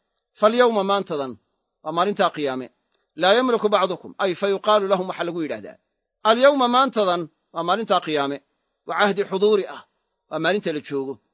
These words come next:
"Laa yamliku bacdukum," ma hananaayo qaarkiin, "libacdin nafcan," waxtar uma hananaayo, waxtar uma hananaayo, eh, qayb kale, waxtar uma hananaayo qaar kale, "walaa darran," wax dhibana u hanan maayo.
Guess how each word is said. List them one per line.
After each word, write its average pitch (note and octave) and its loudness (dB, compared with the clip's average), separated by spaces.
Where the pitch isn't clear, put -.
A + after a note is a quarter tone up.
"Laa F#3 4
yamliku A#3 2
bacdukum," A3 0
ma A#3+ 2
hananaayo A3+ 4
qaarkiin, G#3+ 0
"libacdin A3 2
nafcan," F#3+ 0
waxtar A3+ 0
uma B3 -2
hananaayo, G#3+ 2
waxtar C4 0
uma B3 0
hananaayo, G#3+ 4
eh, F#3 2
qayb A3 2
kale, E3 0
waxtar A3+ 0
uma A3 2
hananaayo G#3 2
qaar F3+ 2
kale, C#3+ -4
"walaa F#3 2
darran," A#3+ 2
wax B3+ 0
dhibana A#3+ 0
u A3+ -2
hanan F#3+ 0
maayo. A2+ -12